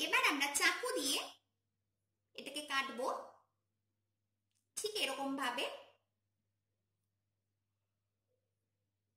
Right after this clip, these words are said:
চারদিকে চারটে করে নিলাম, দেখতেই পাচ্ছ।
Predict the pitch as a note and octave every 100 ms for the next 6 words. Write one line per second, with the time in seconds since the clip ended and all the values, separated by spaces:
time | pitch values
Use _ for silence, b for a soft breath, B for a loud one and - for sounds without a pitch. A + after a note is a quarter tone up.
0 | _ _ _ _ _ _ _ _ _ _
1 | _ _ _ - - D#4 D4+ D4+ E4+ F4+
2 | E4 D#4+ E4 D#4+ C#4 C4 B3 B3 - -
3 | - _ _ _ _ _ _ _ - -
4 | - - _ - B3 C4 B3+ D4 D4 C4+
5 | B3+ -